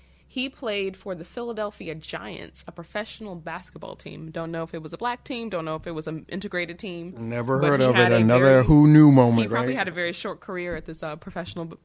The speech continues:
Speaker 1: basketball team. So, and that was another thing about some of these, um, athletes.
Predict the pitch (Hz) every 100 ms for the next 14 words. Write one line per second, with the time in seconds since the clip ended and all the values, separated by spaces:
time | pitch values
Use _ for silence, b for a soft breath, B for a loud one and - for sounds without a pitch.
0 | _ 170 170 - 147 - 151 156 175 156
1 | 165 b _ _ _ 190 214 233 226 220
2 | 233 190 165 160 156 - 170 160 160 151
3 | 147 151 160 - 160 -